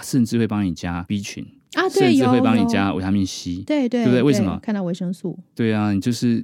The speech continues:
Speaker 1: 蒙狼啊，减这一口，
Speaker 2: <laughs>
Speaker 1: 一兼二得嘛。
Speaker 2: OK。
Speaker 1: 就是你可以，
Speaker 2: 嗯，嗯，嗯。
Speaker 1: 你可以买一样东西，但里面什么都有。那它在以这两个成分为基础之下，它还会加什么？咖啡因。
Speaker 2: 为什么要咖啡因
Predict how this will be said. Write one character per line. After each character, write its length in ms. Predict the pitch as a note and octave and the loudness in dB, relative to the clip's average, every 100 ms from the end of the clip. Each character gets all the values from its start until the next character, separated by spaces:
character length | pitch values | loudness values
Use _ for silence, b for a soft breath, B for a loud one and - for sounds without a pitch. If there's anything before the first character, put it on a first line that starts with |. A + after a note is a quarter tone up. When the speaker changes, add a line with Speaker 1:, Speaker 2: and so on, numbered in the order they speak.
| - | -2
Speaker 1:
蒙 220 | G2+ G#2 | -2 0
狼 140 | G2+ | 0
啊， 100 | A2 | 0
减 200 | A2+ F#2 F#2 | -2 -4 -4
这 140 | G2+ | -2
一 40 | F#2+ | 2
口， 60 | |
Speaker 2:
<laughs> 800 | D#4 F4+ G4+ G4 F#4 F#4+ F4+ E4+ | 4 4 2 2 2 0 0 -2
Speaker 1:
一 100 | - A#3 | -2 2
兼 180 | A#3+ | 4
二 240 | - A2 G#2 | 4 2 0
得 100 | - | -4
嘛。 120 | - | -10
Speaker 2:
OK。 80 | A2+ | -2
Speaker 1:
就 100 | B2 | 2
是 60 | |
你 160 | B2+ G#2 | 4 4
可 100 | A#2+ | 4
以， 140 | B2+ | 4
Speaker 2:
嗯， 20 | G#2+ | 4
嗯， 60 | |
嗯。 20 | |
Speaker 1:
你 100 | G#2+ | 2
可 80 | G2+ | 4
以 60 | B2 | 2
买 180 | F#2+ D#2+ | 2 0
一 120 | G2 | -2
样 180 | A2 G2 | 0 0
东 180 | F#2+ | 0
西， 120 | F2+ G2 | -2 -2
但 120 | A2 | 0
里 60 | |
面 180 | F2+ G#2 | 0 -2
什 140 | G2 E2 | -2 -4
么 100 | F2 | -2
都 200 | G2 G2 | -2 -2
有。 180 | F#2 - b b b b b b | -4 -10 b b b b b b
那 100 | C#3+ | 2
它 160 | D#3 | 2
在 160 | D#3 D3+ | 2 2
以 180 | A2 F2+ | 2 0
这 160 | D3 | 0
两 160 | B2+ F2+ | 0 0
个 120 | F2+ | -2
成 180 | - F2+ | -4 -2
分 220 | A#2+ A2 | 0 -2
为 180 | G2 G2 | -2 -4
基 220 | G#2+ C3+ | -4 -6
础 220 | B2+ - | -6 -8
之 180 | D#2 G2 | -8 -6
下， 340 | F#2+ A#2+ - _ b b b b | -4 -4 -4 _ b b b b
它 100 | C#3 | -2
还 100 | A#2+ | 2
会 80 | A#2+ | 2
加 220 | A#2 A2 | 2 -2
什 140 | - | -2
么？ 140 | - - _ - | -8 -14 _ -12
咖 160 | G2+ | -10
啡 160 | F#2 E2+ | -6 -6
因。 200 | E2+ F2+ _ _ _ - | -6 -8 _ _ _ -2
Speaker 2:
为 140 | F4+ | 2
什 100 | D4+ | 4
么 120 | A3+ | 4
要 120 | E3 E3+ | 4 0
咖 200 | F3 D3+ | -2 -6
啡 180 | D3 | -6
因 100 | C3 | -8